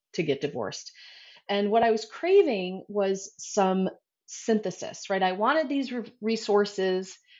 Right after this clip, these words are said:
'cause there's a ton out there. There's millions and millions of hits when you Google how to get divorced. Um, I wanted these resources vetted and organized by someone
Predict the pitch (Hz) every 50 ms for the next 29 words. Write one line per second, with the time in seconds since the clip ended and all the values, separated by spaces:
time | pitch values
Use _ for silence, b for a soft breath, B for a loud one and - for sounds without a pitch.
0 | b b - 180 175 196 214 226 277 269 - 359 349 320 233 202 202 - 180 170
1 | 175 185 185 185 180 170 170 - 180 185 208 214 220 233 240 233 226 226 214 214
2 | 214 208 208 202 190 190 - 190 - - - - - 175 170 170 165 165 160 160
3 | - 175 165 165 170 160 151 147 139 _ _ - - 175 165 165 - 139 - -
4 | 156 156 147 131 120 156 - - - B B B B B B B B B B -
5 | 180 165 160 156 160 - - _ _ - - - 208 247 294 311 294 277 262 233
6 | 202 220 214 202 196 226 220 220 - 214 208 202 - 202 180 175 180 170 170 175
7 | 214 202 214 214 220 214 214 208 202 196 190 190 214 226 247 226 190 180 175 170
8 | 175 175 - - 175 175 - - 190 180 180 175 175 175